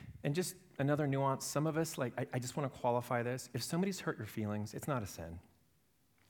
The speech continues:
If somebody's broken expectations, it's, it, maybe it's probably not a sin. I'm just gonna say that. Uh, we don't control one another's emotions. You might be mad over something that's not a sin.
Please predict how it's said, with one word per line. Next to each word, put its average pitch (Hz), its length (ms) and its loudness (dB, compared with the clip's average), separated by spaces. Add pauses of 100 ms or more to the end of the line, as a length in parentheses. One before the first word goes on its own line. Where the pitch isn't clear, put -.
If 131 100 2
somebody's 170 280 6
broken 120 340 4
expectations, 104 720 -2
it's, - 160 -6 (120)
it, - 140 -4
maybe 156 240 4
it's - 140 0
probably 117 280 0
not 92 160 0
a 87 40 -4
sin. 82 340 -10 (680)
I'm 143 80 2
just 156 160 -4
gonna 107 120 2
say 87 220 -8
that. 82 240 -12 (720)
Uh, - 100 -8 (180)
we 143 120 2
don't 160 220 4 (240)
control 127 340 2
one 123 140 4
another's 120 260 4
emotions. 104 480 2
You 123 60 2
might 143 160 4
be 131 100 0
mad 107 240 2
over 117 140 0
something 131 320 0
that's 110 160 -2
not 92 120 2
a 101 60 0
sin. 104 340 -4